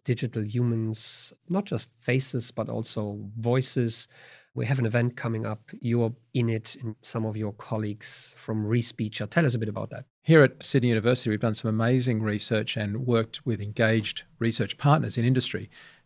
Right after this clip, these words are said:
Speaker 2: to do a replacement effectively of dubbing. So as you'd know, with dubbing, somebody revoices a character, but of course their lips never match and it's a bit hokey.
Speaker 1: I grew up with that. It's horrendous.
Speaker 2: Or you have subtitles, in which case you're not looking at the actor, you're reading the subtitles.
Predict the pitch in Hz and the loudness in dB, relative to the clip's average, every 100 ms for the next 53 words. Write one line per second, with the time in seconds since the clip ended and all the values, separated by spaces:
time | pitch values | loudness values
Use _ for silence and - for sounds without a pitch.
0 | - - 113 110 98 - 113 113 107 107 | -6 0 2 2 0 2 2 4 2 0
1 | 107 _ - - 117 - 147 165 165 113 | -4 _ -6 0 0 4 6 6 6 2
2 | - 120 104 107 101 95 - 113 110 101 | 2 -2 -2 -2 -4 -4 0 0 0 -6
3 | 120 - - 107 107 104 104 113 117 110 | -10 -14 -6 -4 -2 -4 -4 -2 0 0
4 | 107 110 - 113 107 104 107 _ _ _ | -2 -6 -2 -2 0 -4 -8 _ _ _
5 | - 110 107 107 123 131 131 - 123 107 | -4 -2 2 4 6 8 6 6 2 0
6 | - 160 175 175 160 113 113 - 127 123 | 4 6 6 4 4 4 4 2 2 4
7 | 135 147 135 113 120 123 127 - 104 98 | 4 4 2 2 4 4 4 0 -2 -4
8 | - - _ - - 143 131 120 123 131 | -6 -16 _ -10 4 6 6 4 4 2
9 | 117 135 135 143 120 131 123 123 - 123 | 4 6 8 8 8 4 4 4 4 0
10 | - - 113 113 113 113 110 - - 214 | 0 -2 0 0 0 -2 -4 -6 2 10
11 | 214 147 160 - 151 - 190 143 110 101 | 12 12 10 8 8 8 8 8 6 4
12 | 120 139 - 127 113 - 120 135 135 127 | 2 2 4 4 4 2 2 4 4 0
13 | 120 104 107 123 139 101 95 110 113 110 | 0 0 2 2 2 -2 0 2 4 2
14 | 98 143 139 - 98 - 147 - | 4 4 4 2 0 -2 -6 -8